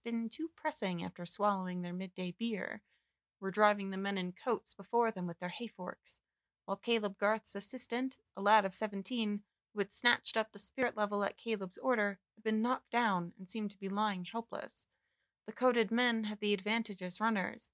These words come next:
and Fred covered their retreat by getting in front of the smock frocks and charging them suddenly enough to throw their chase into confusion.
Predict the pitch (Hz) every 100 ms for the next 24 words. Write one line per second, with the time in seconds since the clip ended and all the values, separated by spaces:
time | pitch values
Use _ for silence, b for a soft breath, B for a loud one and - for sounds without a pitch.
0 | _ 196 - 226 - 233 220 208 208 185
1 | 180 269 254 - 190 185 190 190 185 -
2 | 247 190 175 - 247 - - 175 - -
3 | - _ _ _ - 214 247 247 240 220
4 | 208 202 - 233 220 202 190 190 233 -
5 | 196 - 185 180 180 240 262 - 190 -
6 | 180 226 247 214 - -